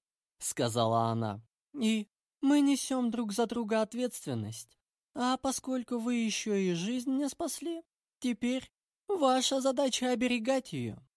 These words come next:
Я хотел возразить, или съязвить, или что-нибудь еще, но решил этого не делать, так как в ее словах было и то, с чем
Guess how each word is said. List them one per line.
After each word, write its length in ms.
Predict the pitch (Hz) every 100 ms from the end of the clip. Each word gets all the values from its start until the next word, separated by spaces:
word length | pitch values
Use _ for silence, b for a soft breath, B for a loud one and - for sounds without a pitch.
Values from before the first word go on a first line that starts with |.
| _ _ _ _
Я 380 | - 139 147 160
хотел 380 | - 160 170 151
возразить, 640 | 151 151 170 156 139 104 _ _ _ _ _ _ _ -
или 600 | 143 139 135 131 123 123
съязвить, 880 | - 156 160 143 170 202 127 107 - _ _ _ _
или 500 | 143 135 131 123 110 - _ _ _ 143
что-нибудь 560 | - - 175 160 151
еще, 560 | 151 - - 185 160 101 _ _ _ _
но 220 | 123 120 117
решил 520 | 135 - 185 185 -
этого 340 | 135 127 131 127
не 200 | 131 131
делать, 640 | 127 120 95 - _ _ _ _ _ _
так 280 | - 120 113
как 300 | - 117 110 -
в 60 | 117
ее 360 | 127 135 143
словах 500 | 123 127 117 143 135
было 340 | 117 139 123 113
и 220 | _ 131
то, 380 | 117 143 156 175 _ _ _
с 160 | -
чем 440 | - - 113 101